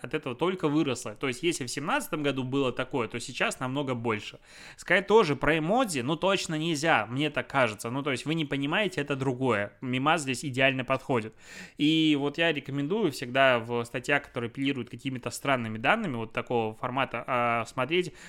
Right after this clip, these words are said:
откуда они всё-таки пришли, где их первоисточник, откуда это данные мы берём.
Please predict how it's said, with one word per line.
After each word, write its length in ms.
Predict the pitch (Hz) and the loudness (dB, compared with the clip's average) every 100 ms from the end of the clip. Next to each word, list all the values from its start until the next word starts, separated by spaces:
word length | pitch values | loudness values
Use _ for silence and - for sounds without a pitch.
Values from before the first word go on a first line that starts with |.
| 127 | -4
откуда 380 | 131 - 196 151 | -4 -2 0 2
они 160 | 120 | 0
всё-таки 320 | 113 151 - 127 | 0 -2 -2 -6
пришли, 480 | 127 131 - 240 | -2 -2 0 0
где 320 | 196 127 143 139 | 0 0 2 2
их 100 | - | -2
первоисточник, 760 | 123 123 131 196 226 - 131 | -4 -4 -4 -4 -4 -4 -6
откуда 320 | 120 - 170 143 | -6 -6 -2 0
это 440 | 131 139 123 117 120 | -2 -2 -2 -4 -6
данные 500 | 131 113 147 160 113 | -8 -2 -2 0 -4
мы 340 | 120 131 113 | -4 -4 -4
берём. 300 | 117 123 110 | -2 -2 -2